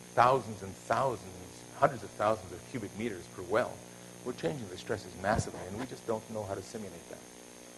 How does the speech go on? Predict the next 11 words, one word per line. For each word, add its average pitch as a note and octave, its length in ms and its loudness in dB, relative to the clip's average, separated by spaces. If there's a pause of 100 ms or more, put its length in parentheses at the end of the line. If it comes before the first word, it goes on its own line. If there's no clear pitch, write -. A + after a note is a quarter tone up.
(1300)
Now, A2 140 12
in A2+ 100 12
Los C#3 240 12
Angeles, A2 420 8
we're G#2+ 180 8
actually A2 320 8
getting G2+ 200 4
rid G2+ 200 10
of, F#2 200 10
uh, F#2 220 8
biosolids, A2 540 6